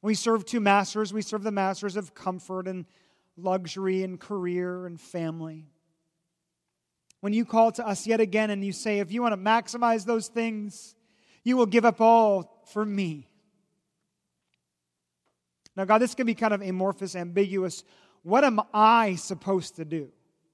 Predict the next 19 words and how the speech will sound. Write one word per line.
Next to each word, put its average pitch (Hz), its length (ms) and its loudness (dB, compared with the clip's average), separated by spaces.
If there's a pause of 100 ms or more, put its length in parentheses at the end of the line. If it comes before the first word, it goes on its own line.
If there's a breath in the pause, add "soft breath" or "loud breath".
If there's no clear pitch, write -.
(1300)
And 180 140 -8
so 196 100 -6
you 185 180 -4
must 175 220 -6
show 143 280 -12
us. - 360 -20 (640)
What 262 160 8
am 262 140 6
I 214 480 0
supposed - 560 -10
to 170 80 -18
give 147 240 -8
up? 135 100 -20 (1900)
You 165 140 -10
must 165 200 -8
reveal 160 300 -6
that 143 220 -14
to - 180 -20
us. - 340 -20